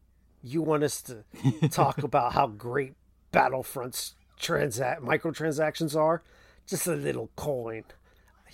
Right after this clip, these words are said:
Speaker 1: Yeah.
Speaker 2: <laughs> All right. We wanna thank everybody for joining us. If you're listening on wherever you're listening, you know, drop us a review. Uh, you know, Jeff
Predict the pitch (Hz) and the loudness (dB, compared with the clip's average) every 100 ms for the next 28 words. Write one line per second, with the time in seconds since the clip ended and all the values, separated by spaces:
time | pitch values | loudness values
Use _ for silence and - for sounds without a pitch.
0 | - - - - - - - - - _ | -14 -10 -10 -10 -12 -14 -18 -20 -20 _
1 | _ _ _ _ _ _ _ _ _ _ | _ _ _ _ _ _ _ _ _ _
2 | _ - - - - 143 127 151 - 151 | _ -20 -16 -14 -10 -4 -2 -2 0 -4
3 | - 165 147 123 _ - 175 185 165 _ | -4 -8 -8 -10 _ -20 -18 -18 -20 _
4 | _ 139 139 131 120 147 147 139 156 139 | _ 0 2 2 2 2 2 4 2 2
5 | 135 131 131 - 123 127 131 131 127 117 | 2 2 0 0 -2 2 4 4 4 2
6 | 117 - - 127 131 120 127 - 131 123 | 0 -4 -8 -8 -6 -4 -4 -2 0 0
7 | 120 120 117 131 127 110 107 117 165 208 | 0 0 -4 -6 -8 -6 -6 -6 -2 0
8 | 139 113 110 107 123 113 117 117 107 104 | 2 0 -2 -4 -4 -2 -2 -4 -6 -10
9 | _ _ _ 170 160 135 - 113 101 101 | _ _ _ 2 2 2 -4 -4 -4 -6
10 | 98 90 _ - 117 104 117 - _ _ | -6 -10 _ -12 -8 -8 -10 -14 _ _
11 | - 143 117 110 107 104 139 127 | -10 -6 -6 -6 -8 -4 -2 -2